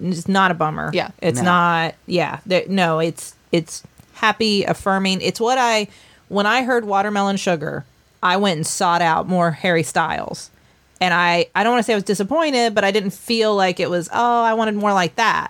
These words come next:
Speaker 1: And I didn't feel like it was all like
Speaker 2: Yeah.
Speaker 1: that. This is that.
Speaker 2: Yeah. I think that's true. I think Watermelon Sugar fits very well in with, like, As It Was and Late Night Talking, like, that kind of
Speaker 1: Mm-hmm.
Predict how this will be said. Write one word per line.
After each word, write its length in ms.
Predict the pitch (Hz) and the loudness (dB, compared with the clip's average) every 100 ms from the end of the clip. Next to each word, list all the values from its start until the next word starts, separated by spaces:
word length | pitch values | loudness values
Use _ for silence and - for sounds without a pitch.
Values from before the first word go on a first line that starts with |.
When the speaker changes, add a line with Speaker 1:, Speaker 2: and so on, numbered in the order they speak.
| - | -4
Speaker 1:
And 160 | 180 175 | -2 0
I 80 | |
didn't 220 | 175 180 - | 0 -2 -4
feel 220 | 190 180 | -2 0
like 140 | 180 | 0
it 60 | 117 | -2
was 100 | 170 | 0
all 140 | 175 | 0
like 180 | 156 165 | 0 0
Speaker 2:
Yeah. 160 | 226 214 | 0 -2
Speaker 1:
that. 60 | - | -2
This 400 | 180 226 262 - | -4 -2 -2 -4
is 140 | 160 | -2
that. 280 | 165 156 - - | -2 -4 -6 -4
Speaker 2:
Yeah. 220 | 185 - - - _ _ - - | -2 -2 -4 -16 _ _ -8 -2
I 120 | 226 | 0
think 160 | 220 185 | 2 2
that's 220 | 113 - | 0 -2
true. 180 | 147 143 | -2 0
I 180 | 147 | 0
think 260 | 180 214 156 | 0 0 0
Watermelon 600 | 180 170 170 160 156 151 - | 0 2 0 -2 -2 -6 -8
Sugar 360 | - 175 147 160 | -6 -2 -2 -2
fits 320 | - 160 - | -2 -2 0
very 200 | 170 165 | 0 0
well 280 | 165 160 156 | 0 0 0
in 280 | 170 165 160 | 0 0 -2
with, 180 | 160 | 0
like, 300 | 165 151 - - - - _ _ _ _ - | 0 0 -4 -16 -20 -20 _ _ _ _ -2
As 240 | 180 185 | 0 2
It 120 | 180 170 | 0 2
Was 400 | 185 175 175 175 | 2 2 0 -2
and 320 | 165 160 - - | -2 -6 -10 -2
Late 260 | 180 175 - | 0 0 -2
Night 180 | 170 - | -6 -2
Talking, 520 | 165 165 165 160 175 - _ _ _ _ | -2 -2 -2 -2 -4 -8 _ _ _ _
like, 240 | 175 156 - | -4 -2 0
that 240 | 170 202 | 2 2
kind 160 | 190 175 | 2 0
of 100 | |
Speaker 1:
Mm-hmm. 60 | 185 | 0